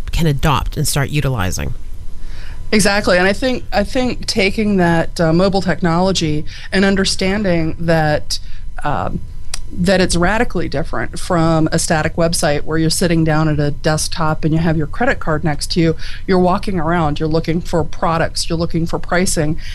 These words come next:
Speaker 2: and how can you weave that advertising experience in so that you can draw people to a physical location or assist them in, uh, making a sale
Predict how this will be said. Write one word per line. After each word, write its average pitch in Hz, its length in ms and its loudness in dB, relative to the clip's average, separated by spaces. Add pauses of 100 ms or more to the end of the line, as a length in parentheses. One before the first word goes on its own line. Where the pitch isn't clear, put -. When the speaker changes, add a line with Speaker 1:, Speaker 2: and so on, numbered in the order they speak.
(120)
Speaker 2:
and 175 120 4
how 190 240 2
can 202 220 0
you 175 140 2
weave 190 380 0
that 170 240 2
advertising 165 720 0
experience 302 720 0
in 175 240 4 (240)
so - 200 2
that 190 200 2
you 196 60 -2
can 185 260 0
draw 190 380 0
people 185 500 0
to 170 300 2
a 160 60 2
physical 175 500 0
location 185 720 0 (280)
or 190 140 4
assist 214 480 0
them 170 440 2
in, 165 520 2 (320)
uh, 156 280 2
making 185 380 2
a 160 60 0
sale 143 480 0